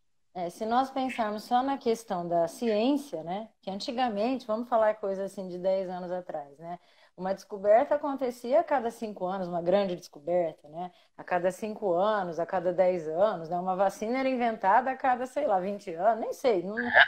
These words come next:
Speaker 2: demorava
Speaker 1: não vou saber precisar, mas demorava bastante, né? Hoje em dia, nós vemos anúncios de coisas de um em um ano, de dois em dois anos. Veja aí a potência do celular. Vou dar de exem-, vou dar exemplo de novo o celular, porque é uma coisa fácil da gente pensar, né?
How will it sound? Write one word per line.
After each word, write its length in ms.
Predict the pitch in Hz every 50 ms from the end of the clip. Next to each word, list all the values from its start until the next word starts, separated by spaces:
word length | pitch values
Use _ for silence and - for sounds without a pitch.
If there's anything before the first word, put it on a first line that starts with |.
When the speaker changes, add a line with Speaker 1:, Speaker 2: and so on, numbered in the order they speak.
| - -
Speaker 2:
demorava 340 | 233 117 120 131 135 180 202
Speaker 1:
não 60 | 190
vou 140 | 254 269 277
saber 300 | - 285 247 269 277 -
precisar, 520 | - 285 294 - - 311 285 285 226 196
mas 140 | 185 180 180
demorava 540 | 165 190 208 214 220 226 214 214 220 220 262
bastante, 640 | 269 381 480 480 - - 466 427 330 - - - 175
né? 180 | 175 185 202 - - - - - _
Hoje 280 | - - 330 392 370 349
em 140 | 311 285 269
dia, 460 | 233 196 208 240 294 339 320 247 214
nós 280 | 214 214 226 233 214 214
vemos 360 | 208 226 247 262 262 240 247
anúncios 580 | 240 226 214 214 226 262 311 311 - 247 226
de 100 | 190 185
coisas 800 | 190 _ - 202 214 262 320 359 294 233 220 202 202 196 196 190
de 140 | 190 220 233
um 100 | 226 254
em 120 | 285 381 403
um 100 | 330 220
ano, 380 | 190 208 233 247 233 180 170
de 100 | 165 180
dois 300 | 180 175 202 220 254 247
em 80 | 254 240
dois 180 | 233 220 208
anos. 220 | 214 220 226 226 220
Veja 240 | 247 269 403 403 539
aí 180 | 539 508 403
a 60 | 302
potência 480 | - - 233 226 - 226 220 220 - 214
do 100 | 180 185
celular. 460 | - - 202 185 180 175 185 202 202
Vou 100 | 190 202
dar 180 | 202 202 240 262
de 100 | 247 277
exem-, 320 | 277 247 240 254 247 247 - - - _
vou 140 | - 214 220
dar 100 | 240 262
exemplo 380 | 277 285 247 277 277 277 294 262
de 80 | 240 233
novo 300 | 233 240 240 254 254 254
o 40 |
celular, 520 | 247 - 269 254 254 247 226 196 180 175 170
porque 160 | - - 202
é 40 | 190
uma 100 | 190 196
coisa 220 | - 214 208 220
fácil 280 | 214 - 220 196 196 170
da 100 | 180 180
gente 220 | 175 185 175 -
pensar, 440 | - 190 190 190 - 180 165 156 160
né? 220 | 170 190 233 294